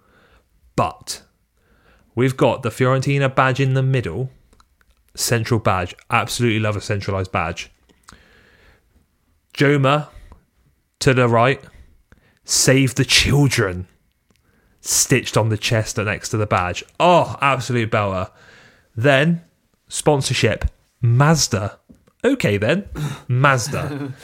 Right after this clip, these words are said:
<laughs> Don't really see that on a shirt, but Mazda have managed to make their way onto a beautiful shirt. Then, this is the, this is the, uh, as Stuart Pearce would say, the pesto de, de resistance. <laughs> We've got, what would you, what are they called, Witso? They, uh,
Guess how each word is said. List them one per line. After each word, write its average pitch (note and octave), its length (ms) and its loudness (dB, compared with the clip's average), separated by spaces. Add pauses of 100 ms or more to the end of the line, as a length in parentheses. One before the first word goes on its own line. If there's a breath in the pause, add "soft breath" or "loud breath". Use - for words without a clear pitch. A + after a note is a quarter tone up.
(140 loud breath)
<laughs> - 240 -20
Don't G3+ 200 2
really G3 180 2
see G#3 200 0
that C3 120 4
on G#2+ 160 -2
a G#2+ 40 -2
shirt, C3 500 -2
but D3 320 2
Mazda D#3+ 380 2
have D3+ 120 2
managed D#3 260 2
to D3 60 -2
make D3 140 2
their C#3 140 4
way B2 200 2
onto A2+ 600 0 (360)
a A#2 80 0
beautiful A2 460 -2
shirt. A2 420 -2 (400 soft breath)
Then, C#3 560 2 (380)
this B2+ 120 -2
is C3 120 0
the, B2+ 100 -2
this C3+ 300 -2
is C3 80 -6
the, A#2+ 280 2
uh, A2 200 2 (320 loud breath)
as A#2 140 2
Stuart - 320 0
Pearce A#2 280 2
would G#2+ 100 -2
say, G#2+ 220 0
the G#2+ 160 -2
pesto C3 480 2
de, A2+ 240 0
de C3+ 240 -2
resistance. A2+ 800 -2 (380 loud breath)
<laughs> C3 400 -6
We've B2 160 2
got, C3 420 2 (720)
what D3 140 0
would E3+ 160 0
you, F3+ 80 0
what F3+ 180 2
are F3 40 0
they F3+ 100 0
called, G3 320 0
Witso? G3+ 540 -4
They, D#3 200 2
uh, C#3+ 360 2